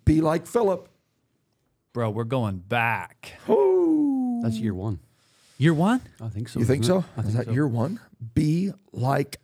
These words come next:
Speaker 1: Philip.
Speaker 2: Be like Philip. Does
Speaker 3: I think it is.
Speaker 2: anybody remember Be Like Philip? Does anybody remember it?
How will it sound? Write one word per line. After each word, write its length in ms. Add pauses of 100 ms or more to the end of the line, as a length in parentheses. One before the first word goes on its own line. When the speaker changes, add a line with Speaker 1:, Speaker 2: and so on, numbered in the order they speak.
Speaker 1:
Philip. 380
Speaker 2:
Be 20
like 220
Philip. 300
Does 160
Speaker 3:
I 20
think 100
it 40
is. 40
Speaker 2:
anybody 520
remember 420
Be 160
Like 220
Philip? 440 (840)
Does 180
anybody 460
remember 420
it? 80